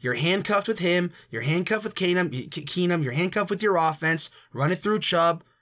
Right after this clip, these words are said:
Jarvis Landry is literally getting worse the more he plays with Baker. Austin Hooper never had a chance from the moment he signed on the team, much like Odell Beckham, who never had a chance either. So it's just, you just gotta run it back.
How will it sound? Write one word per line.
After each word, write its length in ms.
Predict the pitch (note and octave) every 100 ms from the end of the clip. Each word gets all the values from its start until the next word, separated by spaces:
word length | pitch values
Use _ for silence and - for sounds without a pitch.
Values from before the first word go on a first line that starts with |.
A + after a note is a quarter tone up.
| _ -
Jarvis 320 | F3 F#3+ -
Landry 300 | F#3 F3+ F#3
is 280 | C#3 G#2+ A#2+
literally 340 | F3 G3+ G#3
getting 340 | E3 G3 F#3
worse 260 | D#3+ F3+ F3
the 100 | D3
more 200 | C#3+ D#3+
he 100 | F#3
plays 320 | D#3 F3+ E3+
with 120 | E3+
Baker. 420 | D3 E3 D#3+ E3 E3 _ _ _ -
Austin 320 | D#3+ G3+ G3
Hooper 280 | F3 E3 F3
never 360 | D3 E3 F#3
had 140 | G3 F#3+
a 40 |
chance 280 | - F3 E3
from 80 | D3
the 60 |
moment 220 | C3 D#3+ F3
he 60 |
signed 220 | E3 E3+
on 60 | E3
the 80 | E3
team, 260 | D#3+ D#3
much 220 | D#3 D3 D3+
like 160 | E3
Odell 260 | E3 F3 E3+
Beckham, 360 | D3+ D3 D#3 D3+ _ _ _ _ _ _ -
who 120 | D3
never 200 | E3 D#3+
had 120 | D#3+
a 40 | D3
chance 280 | D#3 D3+
either. 300 | D#3 C#3+ D3 - _ _ _ _
So 180 | - -
it's 160 | F3+ -
just, 280 | F#3+ - - _ _ _ _ _
you 60 | C#3+
just 120 | D#3
gotta 140 | B3 A3+
run 120 | A3
it 80 | D3+
back. 380 | F#3 A3+ -